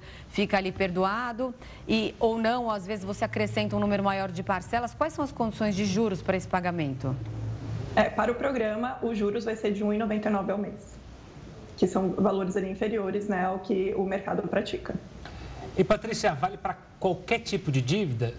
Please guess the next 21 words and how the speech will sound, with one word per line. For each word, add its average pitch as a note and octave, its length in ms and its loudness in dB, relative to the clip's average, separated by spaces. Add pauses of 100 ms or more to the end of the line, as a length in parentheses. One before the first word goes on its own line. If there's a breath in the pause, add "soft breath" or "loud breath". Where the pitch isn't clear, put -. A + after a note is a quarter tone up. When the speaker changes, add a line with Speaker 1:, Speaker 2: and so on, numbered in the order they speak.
Speaker 3:
Seja D#3 260 2
uma C#3 140 2
dívida A#2+ 280 2
com - 140 -2
banco, F3 320 2
seja C#3 220 2
uma C3 140 2
dívida A#2+ 320 0
com - 180 0
uma A#2 180 2
empresa, D#3+ 540 0
seja B2+ 280 0
uma B2 140 2
dívida A#2 440 2 (280 loud breath)
ali A#2+ 180 4
de A2+ 120 2
conta A2 300 2
de G2 120 4
luz, E3+ 320 2
uma A#2+ 180 -2
dívida A#2 380 0